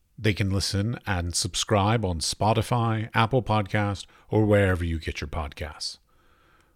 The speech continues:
We are produced by fifty fourteen. The audio was edited by Kush Audio Services,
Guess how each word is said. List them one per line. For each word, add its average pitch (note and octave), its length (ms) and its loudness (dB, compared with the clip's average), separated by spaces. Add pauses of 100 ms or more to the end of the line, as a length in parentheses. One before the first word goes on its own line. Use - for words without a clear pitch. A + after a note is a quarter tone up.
(220)
We A2+ 160 4
are F#2+ 80 4
produced F#2+ 500 0
by E2 120 0
fifty - 380 -4
fourteen. A#2 760 0 (340)
The - 100 -2
audio B2+ 400 6
was A2 200 4
edited F2+ 500 0
by D#2 180 -2
Kush - 460 2 (120)
Audio F2 380 0
Services, A2+ 720 0